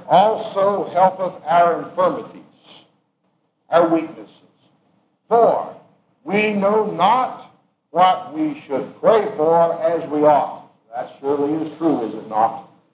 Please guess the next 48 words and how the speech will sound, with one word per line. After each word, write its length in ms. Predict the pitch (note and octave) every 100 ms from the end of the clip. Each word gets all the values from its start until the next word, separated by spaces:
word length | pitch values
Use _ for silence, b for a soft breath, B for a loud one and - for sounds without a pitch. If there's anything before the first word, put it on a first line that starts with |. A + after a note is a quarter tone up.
| _ -
We 160 | C#3
don't 220 | E3 F3+ F#3
know 180 | G3
what 320 | F3 G3+ D#3 D#3
we 120 | D3
ought 200 | C3 B2
to 80 | -
pray 260 | B2 A2+
for. 260 | A2+ G2 D#2 - _ _ _ _ C#3
We 140 | E3+
are 200 | F#3 F#3
confused 640 | G3 - G3+ G#3+ F#3+ D#3 D#3+
as 120 | C#3+
to 120 | C#3
how 220 | D3 D#3+ D3+
we 100 | D3+
ought 180 | C#3 C3
to 60 |
pray. 380 | - C3+ G#2+ F2+ F2 - _ -
We 160 | F3
think 340 | E3+ F#3 G#3 G3
that 100 | G3
our 340 | F#3+ G3 F#3+
prayers 460 | G3+ G#3+ G#3+ F#3+ E3+
are, 400 | E3+ E3+ D#3+ D#3+
are 340 | D#3 D#3+ D#3
all 420 | D#3+ F3 G3+ G3+
muddled, 500 | F#3+ F3+ F#3 D#3 C3
and 180 | C#3 D3+
we 160 | E3 F3
get, 440 | D#3+ F#3 - - D#3
we 100 | E3
get 180 | D#3 D#3
all 800 | C#3 E3+ G3 F#3+ F3+ F#3 - -
uptight. 360 | F#3+ F#3 F#3 - - _
We 180 | E3 D#3+
simply 520 | - G#3+ A3 G#3+ G3+ G3+ -
don't 320 | G3 G#3 G3
know 120 | G3+
how 240 | F3+ G3+
to 100 | F#3+ F3
pray. 340 | G3 C3 A2+
And 100 | B2
the 40 | C3
disciples 640 | C3+ F3 F#3 D#3+ D#3+ C#3+
asked 260 | D#3 - -
Jesus 380 | E3 D#3 D3+
to 100 | -